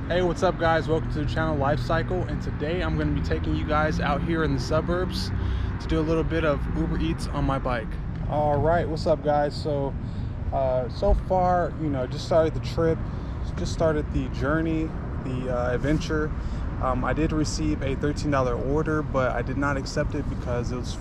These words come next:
it was from K F C, and they are very unprofessional in my area, so I'm gonna avoid the wait time <clears throat>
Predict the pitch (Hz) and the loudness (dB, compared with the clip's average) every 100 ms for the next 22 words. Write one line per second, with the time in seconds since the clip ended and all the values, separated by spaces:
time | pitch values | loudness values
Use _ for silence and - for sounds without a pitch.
0 | - 139 135 - 143 139 131 123 - - | -4 -2 -2 -2 -2 0 -2 -2 -4 -6
1 | - - - - - - 180 165 143 - | -6 -6 -4 -6 -4 0 4 4 2 -2
2 | 180 185 180 135 135 135 127 143 151 139 | 0 0 0 0 0 0 2 2 2 0
3 | 135 135 120 139 170 170 143 139 - 135 | 2 0 2 2 2 2 2 0 0 0
4 | 160 160 - 170 165 147 139 127 131 160 | 2 2 0 0 2 2 0 0 2 2
5 | 175 170 156 - 139 131 131 - - - | 4 2 2 2 2 2 -2 -6 -6 -6
6 | - - 135 143 147 285 196 131 151 180 | -6 -4 -2 2 2 4 2 2 2 2
7 | 175 - 147 123 147 185 - 185 180 180 | 2 2 2 4 2 2 0 0 2 2
8 | 180 175 - - - - - - - - | 2 0 -2 -4 -4 -6 -6 -6 -6 -6
9 | - - | -4 0